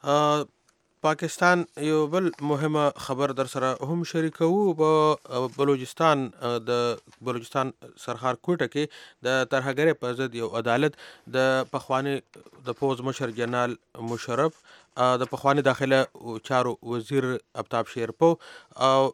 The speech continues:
نور په دغه کیس کې شریک ملزمان په د اکبر بوکټي په کیس کې بری کړي دي. بل خوا بلوچستان کې اف سی چارواکو ویلي دي د کوټې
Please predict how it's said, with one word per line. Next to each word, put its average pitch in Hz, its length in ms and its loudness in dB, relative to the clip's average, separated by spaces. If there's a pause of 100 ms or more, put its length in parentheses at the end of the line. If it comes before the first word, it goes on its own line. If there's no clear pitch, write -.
نور 156 300 6 (120)
په 123 300 0
دغه 131 180 2
کیس 135 300 -2
کې 123 140 -6
شریک 127 380 -6
ملزمان 120 440 -4 (280)
په 113 340 -2 (200)
د 120 40 -6
اکبر 117 340 -2
بوکټي 120 560 -4
په 117 80 -6
کیس 117 280 -4
کې 123 120 -8
بری 113 220 -6
کړي 120 220 -6
دي. 113 160 -6
بل 123 160 -4
خوا 123 200 -6
بلوچستان 117 540 -4
کې 143 280 -8
اف 123 80 -8
سی - 120 -18
چارواکو 127 420 -2
ویلي 165 240 2
دي 170 140 -2 (380)
د 143 140 4
کوټې 156 360 0